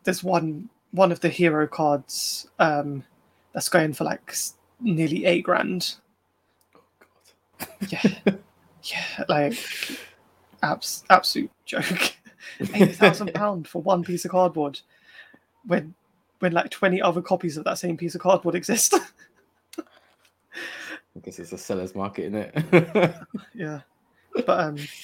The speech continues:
Speaker 1: yeah, my, my, my Toon cards, the, the Toon Dark Magician, Black Cluster Soldier, Toon Red Eyes. Yeah. That's
Speaker 2: There were a lot of Toon monsters. <laughs>
Speaker 1: There, there are.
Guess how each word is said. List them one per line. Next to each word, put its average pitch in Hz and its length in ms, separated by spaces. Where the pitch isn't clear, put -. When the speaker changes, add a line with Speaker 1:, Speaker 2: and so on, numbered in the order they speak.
Speaker 1:
yeah, 170 120
my, 151 160
my, 185 180
my 165 180
Toon 165 200
cards, 147 360
the, 147 440
the 170 80
Toon 180 200
Dark 160 160
Magician, 147 580
Black 175 160
Cluster - 260
Soldier, 143 560
Toon 156 260
Red 147 160
Eyes. 139 520
Yeah. - 160
That's - 280
Speaker 2:
There - 100
were 107 140
a 95 60
lot 110 460
of 95 180
Toon 101 240
monsters. 87 760
<laughs> - 40
Speaker 1:
There, - 540
there 190 160
are. 147 280